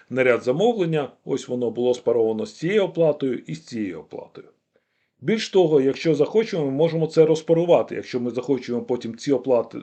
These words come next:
цими оплатами закрити якийсь інший ремонт, ми можемо натиснути ось сюди і про-, о,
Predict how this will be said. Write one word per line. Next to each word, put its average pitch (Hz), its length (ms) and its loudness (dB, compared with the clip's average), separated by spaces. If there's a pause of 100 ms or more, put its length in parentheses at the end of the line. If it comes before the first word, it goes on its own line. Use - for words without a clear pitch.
(140)
цими 160 280 0
оплатами 131 520 2
закрити 117 800 -4
якийсь 123 600 -4
інший 127 320 -2
ремонт, 208 400 -2 (240)
ми 151 100 -2
можемо 139 360 2
натиснути 120 600 -8
ось 139 220 -6
сюди 233 300 -6
і 127 160 -4
про-, 127 760 0
о, 123 380 4